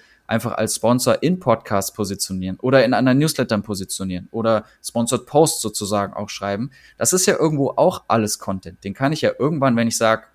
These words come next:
dann, „Okay, jetzt ist die Zeit gekommen, wo ich doch meinen eigenen Blog vielleicht haben will“, das kann ich ja alles wieder zurückziehen zu mir, ne, und sagen, das, was ich damals im Podcast gesagt hab, „Guck mal, da mach ich jetzt einen Artikel draus“, oder „Guck mal, diesen Gastartikel, den ich dort und dort publiziert hab, die schreibe ich jetzt vielleicht ein bisschen um und publiziere sie bei mir auch noch“,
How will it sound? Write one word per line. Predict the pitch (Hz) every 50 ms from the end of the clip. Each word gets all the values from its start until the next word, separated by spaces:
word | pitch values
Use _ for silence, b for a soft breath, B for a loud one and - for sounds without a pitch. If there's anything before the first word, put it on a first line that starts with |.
| _ _ -
dann, | - 120 113 110 107 -
„Okay, | - - - 123 110
jetzt | 101 123 127 - - - _ _ _
ist | - 117 - -
die | 110
Zeit | - - 117 110 -
gekommen, | - - - 123 120
wo | 113
ich | 113 -
doch | - 120 -
meinen | 107 101 -
eigenen | - 131 160 156 110 98
Blog | - 95 95 -
vielleicht | - 101 95 -
haben | 101 101 98
will“, | 113 143 - b b b b b b b
das | 123 131 -
kann | - 175 170
ich | 165 -
ja | 160 139 -
alles | 156 160 160 156 -
wieder | 147 143 139 139
zurückziehen | - - 127 175 190 180 - - - 120 90 90 - _ -
zu | - - 113
mir, | 107 104 98 90 98 - _ _ _ _ _ -
ne, | 139 151
und | 139 117
sagen, | 107 110 107
das, | 104 123 131 -
was | - 113
ich | 110 107 -
damals | - 104 120 127 123 110 -
im | 104 104
Podcast | - 131 - - 110 107 - -
gesagt | 98 92 107 120 - -
hab, | 101 - -
„Guck | -
mal, | 120 104
da | 95 95
mach | 101
ich | 104 104
jetzt | 95 - -
einen | 95
Artikel | 95 - - - 117 98
draus“, | - 87 95 98 -
oder | 92 98 95 B B B B B B
„Guck | B 123 -
mal, | - 104
diesen | 95 117 127 127 120
Gastartikel, | 107 123 120 - - 110 104 - 117 - 113 107
den | 95 104 104
ich | 107 104 -
dort | - 117 123 120 -
und | 107 107
dort | 104 107 107
publiziert | - 101 98 101 92 - - 151 156 151
hab, | 107 92 -
die | - 101 95 - b b b b b b
schreibe | - - 110 117 120
ich | 117
jetzt | 123 110 -
vielleicht | - 104 110 - -
ein | 107
bisschen | 107 - - 107 -
um | - 147 160 135
und | 104 -
publiziere | - 110 101 104 98 - - 120 110
sie | 104 98
bei | 98 98 98
mir | 95 87 -
auch | - - - -
noch“, | - - _